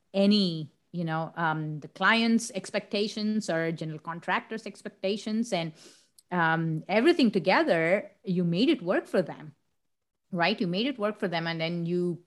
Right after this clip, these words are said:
provided a very good, uh, project to them, project success to them, uh, in terms of, uh, how Burkle completely did the construction and, you know, um, handed it over to them, uh, right on time.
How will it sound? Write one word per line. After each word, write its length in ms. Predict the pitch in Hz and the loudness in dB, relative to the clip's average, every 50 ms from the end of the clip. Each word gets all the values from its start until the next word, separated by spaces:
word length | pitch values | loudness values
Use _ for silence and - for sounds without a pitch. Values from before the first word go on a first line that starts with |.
| _ _ | _ _
provided 520 | - 185 170 160 185 247 320 311 262 190 | -4 -2 2 4 4 4 4 2 2 0
a 220 | 180 160 156 151 - - - - _ _ - | 2 0 0 -2 -6 -10 -20 -20 _ _ -6
very 300 | 156 175 185 190 226 226 | 0 2 4 4 4 4
good, 320 | 185 196 190 175 147 - - - _ _ _ _ - | 6 6 4 4 2 -2 -12 -20 _ _ _ _ -2
uh, 180 | 170 156 151 151 | 0 0 0 0
project 540 | - - - 185 269 302 - 302 - - | -2 0 0 2 2 2 0 -4 -4 -4
to 100 | - 165 | -8 -8
them, 220 | 147 143 139 147 - | -8 -10 -12 -14 -8
project 340 | - 156 156 156 185 185 - | -6 -6 -4 -4 -4 -4 -2
success 360 | - - 320 - - 190 - | -2 -2 -2 -2 -8 -12 -10
to 100 | - 160 | -10 -12
them, 260 | 143 143 139 135 156 - _ _ _ _ _ _ _ _ _ | -12 -10 -12 -14 -16 -20 _ _ _ _ _ _ _ _ _
uh, 220 | 175 165 160 156 156 160 | 0 0 0 0 0 0
in 160 | 180 175 156 | -2 -2 0
terms 440 | - 180 175 175 175 175 160 - - | 0 -2 -2 0 -2 -2 -4 -2 0
of, 380 | 160 160 160 156 160 - - - _ _ | 0 0 0 0 -4 -8 -16 -20 _ _
uh, 360 | - 160 151 151 156 156 151 147 151 151 160 | -2 0 2 2 2 2 2 0 -4 -10 -10
how 200 | 156 - 170 170 | 0 0 0 2
Burkle 500 | 160 170 170 165 - 160 156 151 147 147 - _ _ | 2 -2 -4 -2 -2 -4 -4 -4 -6 -10 -14 _ _
completely 680 | - 175 160 - - - 202 214 214 202 - 190 185 165 | -8 -8 -8 -6 0 2 2 2 2 0 0 -2 -2 -2
did 180 | 175 170 165 | -4 -6 -8
the 60 | 175 | -8
construction 640 | - 180 170 - - 170 160 165 - - 190 175 165 | -8 -10 -10 -6 -6 -6 -6 -6 -6 -8 -6 -6 -4
and, 380 | 160 156 147 147 143 143 147 139 - - | -6 -8 -8 -10 -12 -14 -14 -16 -18 -18
you 100 | 156 151 | -16 -12
know, 220 | 151 156 156 156 - | -10 -10 -10 -12 -8
um, 420 | 165 160 151 147 147 147 143 147 - - - - - _ | -4 -2 0 0 0 0 -2 -6 -10 -14 -20 -20 -20 _
handed 380 | - - 214 220 226 220 208 190 | -2 2 4 4 6 6 6 4
it 160 | 196 196 180 | 4 2 0
over 240 | 170 165 165 185 180 | -2 0 0 -2 -2
to 100 | 175 165 | -2 -4
them, 380 | 151 160 156 156 160 175 160 - _ _ _ | -4 -4 -6 -6 -8 -8 -10 -12 _ _ _
uh, 60 | 170 156 147 | -14 -12 -4
right 260 | 165 165 165 160 160 | -2 -2 -2 -2 -2
on 160 | 156 151 147 139 | -6 -8 -8 -4
time. 360 | - 208 220 185 151 147 | -2 0 0 0 -2 -6